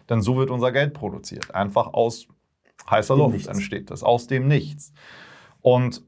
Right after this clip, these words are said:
Speaker 1: um mal seine Existenz ein bisschen zu hinterfragen, gebe ich jetzt mal ein
Speaker 2: Ja,
Speaker 1: bisschen
Speaker 2: aber ich muss dich kaum unterbrechen. Du sagst, Geld wird aus dem Nichts generiert.
Speaker 1: Ja.
Speaker 2: Aber ich weiß noch aus grauer Vorzeit,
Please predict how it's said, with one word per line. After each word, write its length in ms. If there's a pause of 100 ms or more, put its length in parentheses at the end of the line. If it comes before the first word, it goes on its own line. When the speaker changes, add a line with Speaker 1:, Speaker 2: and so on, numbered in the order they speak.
Speaker 1:
um 200
mal 460 (220)
seine 440
Existenz 720
ein 80
bisschen 340
zu 160
hinterfragen, 760
gebe 180
ich 80
jetzt 180
mal 120
ein 200 (280)
Speaker 2:
Ja, 80
Speaker 1:
bisschen 80
Speaker 2:
aber 240
ich 200
muss 160
dich 120
kaum 120
unterbrechen. 360
Du 220
sagst, 340
Geld 240
wird 100
aus 80
dem 220
Nichts 360
generiert. 600 (100)
Speaker 1:
Ja. 280
Speaker 2:
Aber 220
ich 160
weiß 300
noch 240
aus 220
grauer 320
Vorzeit, 680